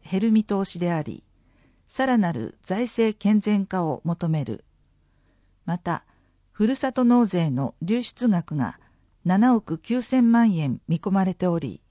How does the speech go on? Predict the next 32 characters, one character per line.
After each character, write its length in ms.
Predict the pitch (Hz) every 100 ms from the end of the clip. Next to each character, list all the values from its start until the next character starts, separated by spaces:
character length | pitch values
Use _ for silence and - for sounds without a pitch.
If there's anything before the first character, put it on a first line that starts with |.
| _ -
看 200 | 240 214
過 140 | 160
で 120 | 139
き 160 | - 180
な 160 | 143
い。 80 | 95 - _ _ _ _ _ _ _ _ -
抜 140 | 180 -
本 220 | 262 262
的 220 | 254 233
な 140 | 226 226
制 280 | - 254 226
度 100 | 175
の 120 | 135
見 120 | 151
直 200 | 190 202
し 200 | - 175
を 180 | 160 - _ _ _
国 260 | - 220 247
に 240 | 226 220
求 260 | 185 190 240
め 120 | 240
る 80 | 180
べ 140 | 156
き 120 | - 135
だ。 220 | 113 - _ _ _ _ _ _ _ _ _ _ _ _ _
個 120 | - 214
別 300 | 269 - 233
事 160 | 247
業 200 | 254 202
と 160 | - 147
し 140 | -
て 240 | - 127